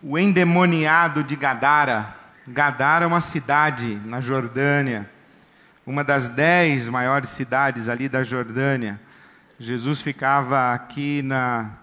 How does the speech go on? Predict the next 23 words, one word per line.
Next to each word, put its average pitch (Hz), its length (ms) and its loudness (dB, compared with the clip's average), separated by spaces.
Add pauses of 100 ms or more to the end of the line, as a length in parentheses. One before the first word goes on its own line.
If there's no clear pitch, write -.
(800)
em 131 80 -12
Cafarnaum, 143 1080 0
Tiberíades, 156 1400 -2
mais 143 340 0
aqui 143 300 -4
na 131 100 -2
cidade 127 360 -4
de - 60 -16
Cafarnaum, 131 920 -2 (1040)
onde 131 260 -6
morava 127 720 0 (140)
Pedro. 135 600 2 (960)
Ali 131 380 -6
em 139 80 -6
Cafarnaum 139 600 -2
morava 135 420 0
a 131 60 -2
sogra 160 640 0
de 123 80 -6
Pedro, 147 420 -2
que 135 140 -6
Jesus 120 400 -4
curou, 143 720 0